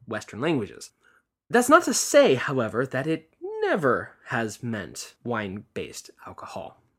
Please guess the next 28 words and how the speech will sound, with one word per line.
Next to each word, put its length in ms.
In 100
fact, 360
what 160
might 220
be 80
the 260
oldest 500
grape-based 560
fermented 460
drink 400
ever 280
found 540
originates 540
from 340
pottery 440
jars 460
archaeologists 720
have 140
found 360
in 280
northern 600
China, 480
specifically 680
a 80
Neolithic 680
settlement 500
called 440
Jiahu 640